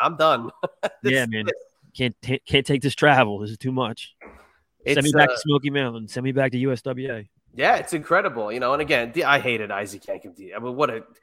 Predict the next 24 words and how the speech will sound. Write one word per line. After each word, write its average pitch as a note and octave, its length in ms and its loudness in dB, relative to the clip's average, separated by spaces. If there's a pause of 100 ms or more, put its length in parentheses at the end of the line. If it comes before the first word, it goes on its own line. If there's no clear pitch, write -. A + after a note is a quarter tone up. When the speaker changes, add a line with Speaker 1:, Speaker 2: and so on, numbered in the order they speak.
(260)
Speaker 1:
just - 160 -12
what C3 80 -2
Speaker 2:
Terrible. F#2+ 200 -2
Speaker 1:
a - 40 -14
terrible F#2+ 300 -2
gimmick. F#2 420 -8
I B2 60 -4
mean, B2+ 140 -4
that's C#3+ 240 -4
it, C#3 160 -8
it's C#3+ 220 -6
not G3+ 160 2
even, F3 180 -2 (260)
even D4 220 0
the A3+ 80 4
kid A#3+ 360 4
in D#3 200 2
you C#3 220 -2
can't D3 300 2
get C#3+ 200 0
behind A#2+ 320 -2
something A#2+ 300 -8
that A2+ 200 -8
bad. G2 300 -8